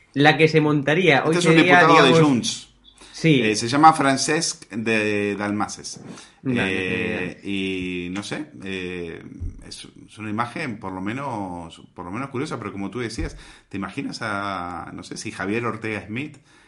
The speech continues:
Speaker 2: le haría a Cuca
Speaker 1: ¿Te
Speaker 2: Gamarra
Speaker 1: imaginas?
Speaker 2: o a, o alguna de estas, eh, que pasara por ahí y le, o a Irene Montero,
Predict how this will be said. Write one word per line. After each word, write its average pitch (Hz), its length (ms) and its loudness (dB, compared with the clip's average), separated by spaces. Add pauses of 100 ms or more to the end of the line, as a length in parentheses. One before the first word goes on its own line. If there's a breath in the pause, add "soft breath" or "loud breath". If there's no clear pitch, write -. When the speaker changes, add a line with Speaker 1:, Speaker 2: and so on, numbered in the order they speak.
(160 soft breath)
Speaker 2:
le 95 120 -6
haría 107 320 -2
a 92 80 -6
Cuca 113 200 -6
Speaker 1:
¿Te 143 60 2
Speaker 2:
Gamarra 135 300 2
Speaker 1:
imaginas? 107 260 -4
Speaker 2:
o 98 100 -4
a, 95 600 2 (100)
o 98 80 -4
alguna 101 300 -4
de 101 80 -4
estas, 101 520 -8
eh, 87 340 -10 (540 soft breath)
que - 100 -12
pasara 101 380 -4
por 95 140 -4
ahí 117 140 0 (180)
y 95 80 -10
le, 90 560 -8
o 92 100 -10
a 92 60 -8
Irene 107 200 -4
Montero, 104 600 -6